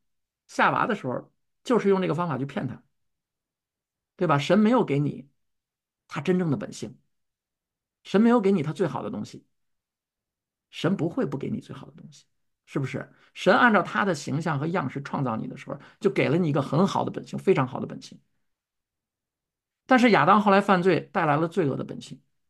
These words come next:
我们所有在亚当里生的人，就都有了罪恶的本性。这本性被耶稣基督钉在了十字架上，所以圣经不提“新本性”这个词，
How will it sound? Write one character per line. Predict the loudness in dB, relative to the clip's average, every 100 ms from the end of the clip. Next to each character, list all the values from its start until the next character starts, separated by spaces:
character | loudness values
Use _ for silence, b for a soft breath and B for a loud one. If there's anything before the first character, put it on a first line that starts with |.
| _ _ _
我 | 2
们 | 4
所 | 4 6 8
有 | 8
在 | 6 6
亚 | 6
当 | 4
里 | 2
生 | 0 2 2
的 |
人， | 2 0
就 | -4
都 | -2 0
有 | 0 -2 -2
了 | -2 -4 -4 _
罪 | -2 0
恶 | 0
的 | -6
本 | -10
性。 | -12 -16 -18 _ _ b b b
这 | 2
本 | 4 2 2
性 | 4 4
被 | 6 6
耶 | 6
稣 | 6 2
基 | 0 0
督 | 2
钉 | 0 -2
在 | -2
了 | -4
十 | -6
字 | -4
架 | -4 -4
上， | -8 -14 _ b b
所 | 2 6
以 | 6
圣 | 4 2 4
经 | 4 2
不 | 0
提 | -4 -2 -2 -2
“新 | 0 4 6 6
本 | 2 0
性” | -2 0
这 | 0
个 |
词， | -4 -10 -14 -18